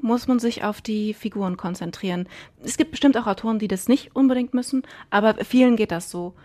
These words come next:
Muss man wirklich, was ist, was ist die Geschichte? Was passiert? Wem passiert was? Wann und was hat das für Folgen für alle anderen Figuren der Geschichte? Und wenn ich das dann einmal hab, dann, mm, schreibe ich Ende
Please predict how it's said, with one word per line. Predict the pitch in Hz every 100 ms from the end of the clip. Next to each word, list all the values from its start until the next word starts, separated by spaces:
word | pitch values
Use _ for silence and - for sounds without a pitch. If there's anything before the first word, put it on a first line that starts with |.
| _ _
Muss | -
man | 208 -
wirklich, | 233 220 220
was | 220 247
ist, | 226 -
was | 180 214 220
ist | 208 -
die |
Geschichte? | 202 190 190 190 165 160
Was | 185 185
passiert? | - 190 - 170 160
Wem | 170 175 226 254 254
passiert | - 185 - 202 202 - - - -
was? | 170 151 - - - -
Wann | 170 185 208
und | - 185
was | 185 202
hat | -
das | -
für | 196
Folgen | - 175 160 165 - -
für | - 208
alle | 165
anderen | - - -
Figuren | 165 - -
der | -
Geschichte? | 165 - 170 - 170
Und | 175
wenn | 175
ich | 185
das | 233 269
dann | 277
einmal | 196 202 185 -
hab, | 233 - - - - -
dann, | 226 226 - -
mm, | - 135
schreibe | - 208 202
ich | -
Ende | - 240 277 302